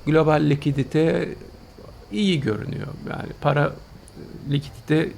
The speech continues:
şartları iyi gö-, görünüyor. Onu da şeyde, e, derin dalış yaptım kriptolar için. Orada anlatmıştım.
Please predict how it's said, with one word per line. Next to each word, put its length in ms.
şartları 480
iyi 240
gö-, 180
görünüyor. 520
Onu 200
da 120
şeyde, 340
e, 40
derin 320
dalış 320
yaptım 280
kriptolar 420
için. 240
Orada 220
anlatmıştım. 580